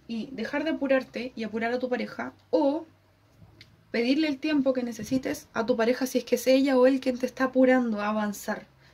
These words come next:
¿ya? También, si es que estás soltero, tienes que cerrar los ciclos,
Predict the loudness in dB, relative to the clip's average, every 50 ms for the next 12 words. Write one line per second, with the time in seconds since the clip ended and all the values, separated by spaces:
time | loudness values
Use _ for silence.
0 | _ _ _ -8 -8 -6 -6 -6 -8 -8 -14 -20 -20 -20 -20 -20 -20 -6 -2 0
1 | 4 4 4 4 2 -2 -8 -14 -16 -16 -16 -12 -12 -12 -10 0 0 0 0 0
2 | -4 -6 -2 -2 -2 -2 -2 -8 -10 -12 _ _ _ _ _ _ _ _ 2 2
3 | 2 0 -4 -6 -8 -8 -8 -8 -14 _ -12 -8 -4 -4 -2 -2 -2 -4 -4 -4
4 | -8 -14 -14 -8 -8 -8 -8 -8 -12